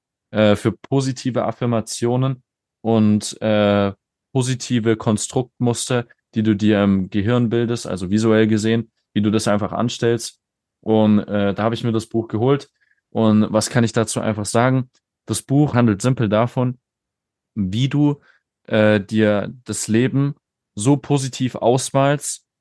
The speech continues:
im Kopf, so dass du's dann auch in der realen Welt umsetzen kannst und was für Faktoren du da einfach berücksichtigen musst, um auch negative Aspekte in rein positive Aspekte zu verwandeln. Wie gesagt, einfach diese Power, alles, was dir passiert im Leben,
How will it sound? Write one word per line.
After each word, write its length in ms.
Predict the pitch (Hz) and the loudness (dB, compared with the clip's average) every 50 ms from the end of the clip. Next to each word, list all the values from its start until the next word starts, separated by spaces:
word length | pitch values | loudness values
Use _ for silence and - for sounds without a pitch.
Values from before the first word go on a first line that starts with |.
| _ _ _ - | _ _ _ -2
im 180 | 131 123 113 - | 0 0 2 2
Kopf, 420 | - - 139 143 - - - - - | 2 0 0 0 0 -6 -20 -16 -10
so 180 | 107 110 117 | -4 -2 2
dass 240 | 117 113 110 - - | 2 2 2 0 -2
du's 140 | - 104 - | -6 -6 -4
dann 180 | - 107 107 107 | -2 -2 0 0
auch 160 | - 107 107 | -2 -2 0
in 80 | 113 | 0
der 120 | 104 104 95 | 0 0 0
realen 260 | 101 98 101 101 101 | 2 2 2 2 2
Welt 140 | 98 95 - | 0 -2 -2
umsetzen 480 | - 117 123 120 123 120 - - - 113 | -2 -2 0 0 0 0 -2 -4 -10 -8
kannst 440 | - 127 117 117 117 - - _ _ _ _ _ _ _ _ _ - | -4 -4 -4 -2 -4 -6 -10 _ _ _ _ _ _ _ _ _ 0
und 320 | 104 104 101 101 101 - _ | 2 2 4 4 2 0 _
was 280 | - 113 107 104 - | -2 0 0 0 0
für 240 | - - 113 107 104 | 0 0 2 2 2
Faktoren 460 | 104 - 107 101 - - - 107 107 | 0 -2 -4 -6 -6 -4 -2 0 0
du 80 | 107 104 | 0 0
da 120 | 95 98 | -2 -2
einfach 240 | 98 98 - 101 98 - | -4 -4 -6 -6 -10 -10
berücksichtigen 680 | - 101 101 107 107 - - 104 - - 98 98 98 | -8 -4 -4 -4 -4 -2 -6 -6 -4 -4 -2 -2 0
musst, 200 | 98 95 - - | -2 -2 -4 -4
um 160 | - 98 92 | -2 -2 -2
auch 220 | 92 95 95 - | -2 -4 -6 -2
negative 600 | - 104 104 101 107 101 - - - 104 98 95 90 | 0 2 2 4 2 0 0 -2 -4 -2 -2 -2 -4
Aspekte 640 | 95 98 - - - 101 - _ - - 101 95 - - - - _ _ | -6 -8 -8 -6 -6 -8 -8 _ -6 -4 -4 -4 -6 -10 -20 -20 _ _
in 220 | - 107 98 98 | 0 2 2 4
rein 300 | 92 - 98 101 98 92 | 4 4 4 4 4 2
positive 520 | - - 107 98 92 95 85 - 98 92 95 | 2 2 0 2 2 0 -2 -2 -2 0 -2
Aspekte 420 | 95 - - 98 92 - - 95 | -2 -2 -4 -6 -6 -6 -8 -8
zu 140 | - - 95 | -6 -6 -4
verwandeln. 480 | - 95 90 90 92 92 92 90 92 - _ - - - _ _ | 0 0 2 2 2 2 2 0 -2 -4 _ -18 -20 -20 _ _
Wie 100 | - 101 | 0 0
gesagt, 400 | 98 95 92 104 98 95 - - | 2 2 4 2 2 2 0 -4
einfach 300 | - 104 95 - 98 90 | -6 -4 -4 -4 -4 -6
diese 380 | - 107 101 92 98 92 90 _ _ _ _ | -4 -4 -2 -2 -2 -2 -4 _ _ _ _
Power, 540 | - - - 120 120 120 123 117 117 110 - _ _ _ _ _ _ | -6 0 2 2 4 4 4 4 4 2 -2 _ _ _ _ _ _
alles, 540 | - 104 110 113 117 113 107 - - - - | -2 0 2 4 4 2 2 0 -6 -10 -8
was 160 | - 101 - - | -10 -10 -8 -6
dir 120 | 107 95 | -6 -6
passiert 360 | - 104 92 - 107 101 101 | -4 -6 -6 -4 -4 -4 -2
im 100 | 95 95 | -2 -4
Leben, 320 | 95 92 95 92 - 95 | -2 -4 -4 -4 -6 -8